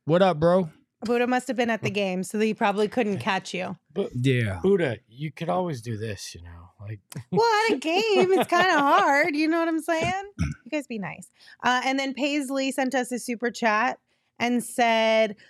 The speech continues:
Speaker 2: "On the broadcast, they compared Frank taking on a new team with many new players versus taking on a team with same players being indoctrinated into a new system. Which would you prefer?"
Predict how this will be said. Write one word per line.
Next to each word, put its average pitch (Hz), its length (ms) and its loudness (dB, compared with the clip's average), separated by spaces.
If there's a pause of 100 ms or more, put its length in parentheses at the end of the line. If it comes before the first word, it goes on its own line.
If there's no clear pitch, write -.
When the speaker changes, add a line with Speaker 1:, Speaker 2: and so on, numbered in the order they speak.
(200)
Speaker 2:
"On 302 300 2
the 370 80 0
broadcast, 254 680 2
they 233 140 -2
compared 214 440 0
Frank 254 560 -4
taking 254 460 0
on 208 220 0
a 196 100 0
new 214 240 0
team 208 360 -4
with 196 180 -6
many 214 260 -2
new 226 140 -2
players 190 560 -4
versus 185 320 -10
taking 202 340 -6
on 185 140 -4
a 180 40 -8
team 185 280 -4
with 170 140 -6
same 285 340 -2
players 202 500 -2
being 185 280 -6
indoctrinated 180 640 -4
into 170 240 -10
a 175 60 -8
new 170 140 -6
system. 185 560 -4 (360)
Which 226 280 0
would 196 160 -2
you 196 120 -2
prefer?" 165 580 -10